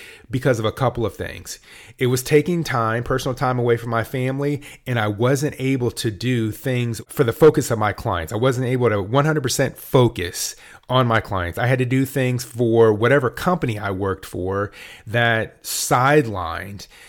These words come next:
me from, you know, ultimately focusing on my clients. And, you know, I'll s-, take a step back, focusing on doing one thing right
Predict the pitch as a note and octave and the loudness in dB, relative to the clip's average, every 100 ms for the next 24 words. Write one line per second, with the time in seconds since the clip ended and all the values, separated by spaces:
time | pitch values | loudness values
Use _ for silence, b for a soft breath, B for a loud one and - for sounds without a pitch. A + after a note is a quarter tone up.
0 | B - C3 B2 A#2+ A#2 - A#2+ A2+ A2 | B -10 -2 0 2 0 -2 0 2 0
1 | G#2+ G#2+ B2+ A2+ - C#3 D3 D#3 C3+ B2 | -2 -4 -4 -4 0 4 4 2 0 -2
2 | F#2+ - - C3+ C3 A#2+ B2 A2 - A#2+ | -2 -4 2 2 2 -2 -2 -4 -4 -4
3 | G#2+ F#2+ F2+ F2+ G2 G#2+ G2 - F2 E2+ | -2 -4 -6 -8 -8 -6 -6 -4 -6 -8
4 | - - B2+ A#2 A2 A2+ - - F3 C3+ | -12 -8 -6 -4 -6 -10 -14 -2 0 0
5 | - _ _ _ _ _ C3 B2 B2+ - | -2 _ _ _ _ _ 0 0 -2 -2
6 | D#3 C#3+ - C#3+ - C3+ G#2 F#2 - D#3 | 2 2 2 2 2 0 0 -4 4 4
7 | D3+ D#3+ D3 C#3 C3 A#2+ A#2 A#2 C3+ D3 | 4 0 2 2 2 2 2 2 2 0
8 | D3+ C#3 B2 C3+ D#3 | -2 0 2 2 0